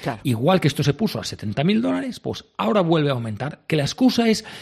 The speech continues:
Speaker 2: la inestabilidad del sistema financiero con lo de Credit Suisse, mm, con lo de Silicon Valley Bank, con, con la, las subidas de tipos. Bueno, anteriormente decían que como los tipos estaban tan bajos que por eso al final las criptos subían de valor. Entonces, al final,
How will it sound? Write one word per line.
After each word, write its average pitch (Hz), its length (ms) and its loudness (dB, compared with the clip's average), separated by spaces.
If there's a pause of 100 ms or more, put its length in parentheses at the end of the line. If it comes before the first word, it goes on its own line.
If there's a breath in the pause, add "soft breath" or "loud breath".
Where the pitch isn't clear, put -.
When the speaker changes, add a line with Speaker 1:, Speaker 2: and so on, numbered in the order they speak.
(120 loud breath)
Speaker 2:
la 185 120 6
inestabilidad 180 720 4
del 175 120 2
sistema 185 340 -2
financiero 180 640 0
con 180 120 -2
lo 170 80 0
de 170 120 -2
Credit 180 380 -4
Suisse, 175 480 4 (320 loud breath)
mm, 165 160 2
con 165 180 -2
lo 165 60 0
de 156 40 -2
Silicon 165 380 2
Valley 175 240 2
Bank, 180 440 2
con, 156 360 2 (240 loud breath)
con 160 340 2
la, 170 200 -2
las 165 200 -2
subidas 170 340 2
de 156 100 0
tipos. 175 280 -2
Bueno, 175 160 -2
anteriormente 143 480 2
decían 190 320 -2
que 160 100 -6
como 113 240 -10
los 113 120 -10
tipos 143 240 -4
estaban 151 280 2
tan 156 200 -2
bajos 185 340 -2
que 143 100 -4
por 123 140 -6
eso 131 120 -4
al 127 60 -6
final 147 200 0
las 143 160 -2
criptos 160 320 0
subían 135 300 -2
de 110 80 -10
valor. 135 300 2
Entonces, 147 340 0 (480 loud breath)
al - 120 -4
final, 196 420 4